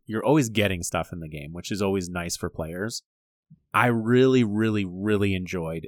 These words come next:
the exploration part of this game, where you could dive deeper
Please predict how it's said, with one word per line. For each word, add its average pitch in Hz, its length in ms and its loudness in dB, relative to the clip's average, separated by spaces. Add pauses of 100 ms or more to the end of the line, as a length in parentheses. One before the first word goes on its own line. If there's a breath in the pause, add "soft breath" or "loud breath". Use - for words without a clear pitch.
the 95 240 -8
exploration 90 800 -4
part 82 220 -8
of 139 80 -14
this 80 180 -8
game, - 340 -14 (680)
where 107 120 4
you 107 180 4
could 95 260 2
dive 107 440 4
deeper 95 600 -2